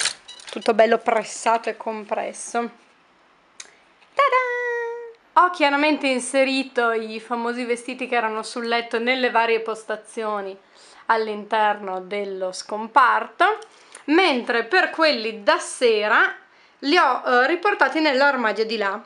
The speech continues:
e ora ve li mostro. Ecco, questo sarebbe l'altro armadio dove vedete ci sono i cappotti e le giacche e i completi di Massimo. Eh, cosa è successo? Che come vedete questi vestiti sono particolarmente lunghi e quindi nell'altro armadio andavano a toccare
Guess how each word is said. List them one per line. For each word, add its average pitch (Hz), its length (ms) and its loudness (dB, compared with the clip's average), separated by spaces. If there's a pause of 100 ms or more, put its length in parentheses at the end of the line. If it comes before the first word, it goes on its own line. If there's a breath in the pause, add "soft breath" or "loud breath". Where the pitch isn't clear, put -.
e 330 100 2
ora 269 120 4
ve 233 100 -4
li 226 80 -8
mostro. 208 320 -16 (600)
Ecco, 262 280 0
questo 349 240 0
sarebbe 254 360 2
l'altro 233 340 2
armadio 262 360 2
dove 233 160 2
vedete 226 320 -2
ci - 80 -12
sono 220 140 -6
i 220 40 -10
cappotti 240 500 -4
e - 20 -2
le 220 120 -6
giacche 208 600 -4
e 240 140 -2
i 233 100 -6
completi 226 480 -6
di 220 100 -10
Massimo. 220 540 -6 (420 loud breath)
Eh, 262 260 2
cosa 381 160 2
è 427 40 4
successo? 330 420 0
Che 320 160 -2
come 381 220 0
vedete 262 300 2
questi 285 260 -4
vestiti 277 360 -4
sono 269 200 -2
particolarmente 262 800 0
lunghi 214 440 -4
e 349 140 2
quindi 262 400 0
nell'altro 262 600 2
armadio 226 480 2
andavano 254 360 2
a 262 60 -2
toccare 226 840 -2